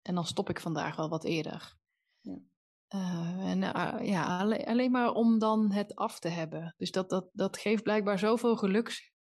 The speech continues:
Speaker 1: gelukshormonen of zo. Ik weet niet van als iets af is, dat dat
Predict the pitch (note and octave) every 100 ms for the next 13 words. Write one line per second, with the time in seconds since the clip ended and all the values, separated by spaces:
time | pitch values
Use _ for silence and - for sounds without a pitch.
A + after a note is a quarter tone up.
0 | _ - - G3 F#3 - G#3+ G3+ G#3+ A#3
1 | A3 A3 - A3+ A3+ F#3+ F#3+ A#3 A#3 A3
2 | - G#3 G3+ G3 G3 - G3+ F3+ E3 -
3 | F3+ G#3 C4 C4+ G#3 G3 F#3 -